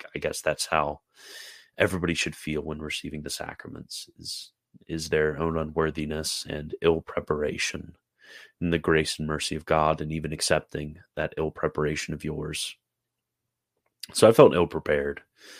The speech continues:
Um, and it, it wasn't long. I feel like I forgot a bunch. I, I mean, I, I think this will be for every single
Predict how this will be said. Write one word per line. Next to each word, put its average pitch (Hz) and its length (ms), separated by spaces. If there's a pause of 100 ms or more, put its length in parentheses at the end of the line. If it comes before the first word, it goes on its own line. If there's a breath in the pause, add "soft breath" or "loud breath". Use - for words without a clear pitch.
(300 loud breath)
Um, 76 360 (200)
and 92 260
it, 101 260
it 107 80
wasn't 117 360
long. 87 280
I 85 80
feel 101 160
like 90 140
I 82 60
forgot 82 380
a 80 40
bunch. 78 260
I, 92 140
I 92 120
mean, 90 280 (280 loud breath)
I, 104 200
I 104 40
think 110 220
this - 160
will 92 80
be 85 200
for 78 180
every 78 260
single 78 540